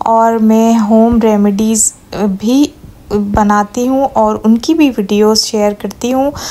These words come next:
आप लोगों के साथ। तो video को like भी कर दें, share भी ज़रूर करिएगा और जो है subscribe भी कर दें।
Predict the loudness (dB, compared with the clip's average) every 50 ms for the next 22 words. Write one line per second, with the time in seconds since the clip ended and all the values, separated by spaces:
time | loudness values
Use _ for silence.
0 | -12 -14 -10 -4 -2 -2 -2 -2 -2 -4 -2 0 0 -2 0 0 -2 -2 0 0
1 | 2 2 0 0 -4 -4 0 0 2 0 0 0 -2 -2 0 -2 -2 -2 -2 -2
2 | -2 0 0 -2 -2 -4 -6 -4 -4 -4 -2 0 0 0 0 -2 -4 -4 -6 -6
3 | -6 -8 -20 -20 -20 -16 -10 -8 -6 -4 -2 -2 -2 -2 -2 -2 -2 0 0 0
4 | 0 0 0 0 0 0 -2 -2 -2 -2 -2 -2 -2 -2 0 0 0 0 -2 -4
5 | -12 -20 -20 -20 -20 -20 -20 -20 -20 -20 -20 -20 -20 -20 -14 -4 -2 0 0 2
6 | 2 0 0 -2 -2 -2 0 0 0 0 -2 -2 -4 -6 -12 -8 -6 -6 -6 -6
7 | -8 -8 -8 -10 -4 -4 -4 -4 -4 -6 -6 -6 -6